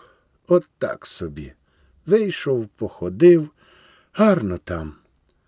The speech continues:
А тепер ще вийду. Ти спи. Спи, моя Марія, відпочивай". Підійшов до неї,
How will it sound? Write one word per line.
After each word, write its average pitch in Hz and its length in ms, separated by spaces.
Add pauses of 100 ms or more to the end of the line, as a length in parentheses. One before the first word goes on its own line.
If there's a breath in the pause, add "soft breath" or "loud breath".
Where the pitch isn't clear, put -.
(200)
А 151 80
тепер 165 340
ще 107 280
вийду. 85 460 (500)
Ти 151 280
спи. - 460 (1000)
Спи, - 360
моя 127 260
Марія, 95 520 (120)
відпочивай". 90 760 (1400)
Підійшов 147 560
до 127 120
неї, 107 480